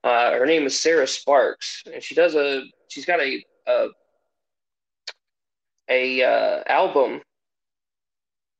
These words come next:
centered around the Narnia series. Uh, one of her songs is the new song of Trumpkin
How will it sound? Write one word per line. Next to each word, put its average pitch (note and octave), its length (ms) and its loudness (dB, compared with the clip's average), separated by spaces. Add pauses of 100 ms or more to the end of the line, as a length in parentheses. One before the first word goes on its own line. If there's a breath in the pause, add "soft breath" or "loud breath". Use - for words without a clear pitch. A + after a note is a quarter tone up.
(1200)
centered D#3+ 400 -2
around C3+ 440 -2
the B2+ 280 -10
Narnia C3+ 420 0
series. A#2 520 -8 (1160 loud breath)
Uh, B2 260 0
one D#3+ 160 2
of D3+ 100 0
her C#3 440 4 (220)
songs D#3+ 600 0
is C3+ 280 0
the C3+ 100 -6
new C#3+ 160 -6
song C#3+ 360 -4
of - 100 -12
Trumpkin C#3 540 -6